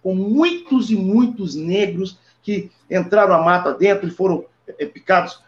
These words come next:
de cobra e, e ali morreram, foram, é, é, é, golpeados por situações, enfim, enfim.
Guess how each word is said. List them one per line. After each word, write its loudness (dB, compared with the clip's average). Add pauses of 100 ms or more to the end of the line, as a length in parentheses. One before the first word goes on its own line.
(100)
de -20
cobra 2
e, -6 (180)
e 0
ali 2
morreram, 0 (180)
foram, 2 (200)
é, 2
é, 2
é, -4
golpeados 2
por -4 (200)
situações, -2
enfim, 0 (540)
enfim. -10